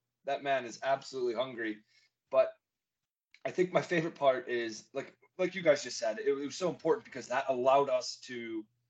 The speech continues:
start managing for Burnley. Arsenal had the advantage of getting to play an extra day. They were playing on Monday Night Football. We were playing the first game on Sunday. We didn't even get to play Sunday afternoon or Sunday evening. It was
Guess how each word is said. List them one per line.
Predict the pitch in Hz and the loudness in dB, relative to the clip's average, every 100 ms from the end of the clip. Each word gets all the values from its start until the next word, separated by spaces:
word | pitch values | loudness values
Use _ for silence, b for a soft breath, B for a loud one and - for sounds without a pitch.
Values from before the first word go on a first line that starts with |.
| _ _ _ _ - | _ _ _ _ -6
start | - 123 | -2 -2
managing | 139 143 143 139 120 113 110 | 0 0 0 -2 -6 -8 -12
for | - 127 117 | -8 -2 -2
Burnley. | 104 113 110 87 - _ | -2 -4 -6 -10 -18 _
Arsenal | 127 190 190 180 | 6 6 4 -2
had | 170 156 | 2 4
the | |
advantage | 156 143 156 147 135 | 4 2 -2 -2 0
of | 143 120 - - | 0 -2 -8 -2
getting | 139 135 | 0 -2
to | - | -6
play | 139 139 127 123 | 2 4 4 0
an | 135 | -2
extra | 135 - 123 | -2 -4 -2
day. | 135 - - _ | 0 0 -8 _
They | 113 | -6
were | 117 | -4
playing | 113 131 127 | -4 -4 -4
on | 127 | -2
Monday | 123 123 120 | -2 0 0
Night | 120 117 | 0 -4
Football. | - 147 143 139 120 | -8 -2 4 4 4
We | 123 | 2
were | 120 | 2
playing | 123 120 120 123 _ _ _ 123 | 0 -4 -6 -10 _ _ _ -8
the | 123 | -8
first | - 170 151 - 139 | 2 4 4 2 0
game | 151 143 139 123 | 4 6 4 2
on | 113 | -2
Sunday. | 107 135 123 - | -2 -2 -2 0
We | 220 | 2
didn't | 254 | 2
even | 190 | 4
get | 175 | 2
to | 175 | 2
play | - 151 | 2 2
Sunday | - 160 139 135 | 2 0 6 6
afternoon | 135 - 123 143 143 | 6 0 -6 -4 -4
or | 123 | -6
Sunday | 113 135 113 | -8 -6 -2
evening. | 127 147 117 107 107 _ _ - | -2 -2 -6 -12 -12 _ _ 2
It | 143 139 | 4 4
was | 131 120 | 0 -2